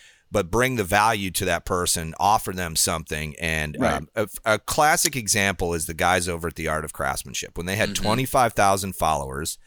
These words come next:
Speaker 1: I had, like, a thousand followers. I reached out to them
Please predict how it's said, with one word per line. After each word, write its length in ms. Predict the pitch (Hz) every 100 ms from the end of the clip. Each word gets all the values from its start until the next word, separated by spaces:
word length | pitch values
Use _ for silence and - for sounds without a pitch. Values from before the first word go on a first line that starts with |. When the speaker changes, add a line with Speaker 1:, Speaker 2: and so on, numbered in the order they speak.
| - _
Speaker 1:
I 160 | - 110
had, 220 | 107 90
like, 240 | 82 76
a 80 | 71
thousand 640 | - - 95 98 90 78
followers. 580 | - 67 64 64 76 87 - - -
I 100 | -
reached 300 | 139 135 123
out 220 | 127 101 -
to 80 |
them 360 | 82 69 76 90